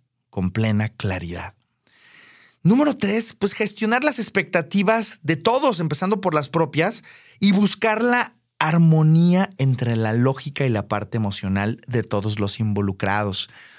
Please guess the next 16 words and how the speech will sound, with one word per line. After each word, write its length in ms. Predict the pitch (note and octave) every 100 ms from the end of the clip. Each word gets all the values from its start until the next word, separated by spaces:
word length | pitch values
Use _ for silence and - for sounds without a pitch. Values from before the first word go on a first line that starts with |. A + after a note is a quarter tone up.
| - _
Si 180 | - E3+
es 180 | D#3 D#3+
un 140 | E3
tema 320 | E3 D3+ D3
de 100 | C3+
alineación 680 | B2 A#2+ A#2+ A2+ G#2+ - B2+
de 80 | C#3
expectativas 1080 | C#3+ C3+ B2 A#2 G2+ A#2 A#2 A#2+ A#2 A#2 -
mutuas 720 | A#2+ B2 B2 B2 G#2+ A2 - - - _ _
de 80 | B2+
manera 800 | B2+ B2 B2+ B2+ B2 A#2 A#2 _ _
conjunta, 840 | A#2+ A2+ - F3 D#3+ C3 B2+ A#2
pero 240 | - A#2 A2+
además 540 | A2+ A2+ B2+ C#3+ - - - _ -
ir 260 | F#3 E3
co-creando 960 | - F#3 - D#3+ D3 D3+ F3+ F#3 D#3 D#3